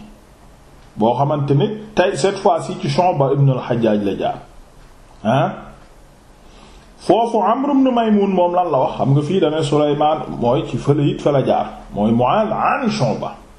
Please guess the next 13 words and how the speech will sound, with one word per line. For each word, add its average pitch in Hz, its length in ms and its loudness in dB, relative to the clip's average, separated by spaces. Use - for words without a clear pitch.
beneen 127 400 0
sëriñam. 113 560 -2
Ah, 135 320 0
boo 131 200 2
xam 143 140 0
ne 160 80 0
bu 139 100 4
wuuteeg 147 320 2
Sulaymaan 143 500 0
ibn 127 160 0
Harb. 143 480 -2
Mu 202 200 4
ne, 233 140 -2